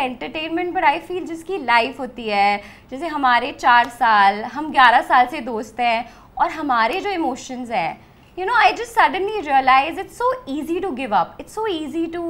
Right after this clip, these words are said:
like, say कि नहीं, but it's so difficult to, like, you know,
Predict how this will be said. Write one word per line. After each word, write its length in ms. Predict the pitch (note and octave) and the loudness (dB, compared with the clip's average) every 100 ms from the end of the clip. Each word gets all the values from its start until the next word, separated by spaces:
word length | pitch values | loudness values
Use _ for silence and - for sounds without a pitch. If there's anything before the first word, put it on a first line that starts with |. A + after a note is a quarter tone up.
| D#4+ - - | -8 -10 0
like, 400 | C#4 C4 C4 - | 4 4 0 -8
say 140 | C4+ C4+ | -10 -8
कि 80 | D#4 | -8
नहीं, 400 | C#4 A#3+ C4 A#3 - - - - - | -8 -6 -8 -10 -14 -20 -20 -14 -2
but 120 | D4 | -2
it's 280 | G#4+ G#4+ - | -2 -6 -4
so 60 | E4 G#4+ | 0 0
difficult 600 | F#4+ - E4 E4 D#4 E4 | -2 -6 -8 -6 -8 -6
to, 300 | E4 E4+ - | -4 -4 -6
like, 380 | - C4 C4 C4+ | 2 4 4 2
you 100 | D4+ | -6
know, 140 | D#4 | -6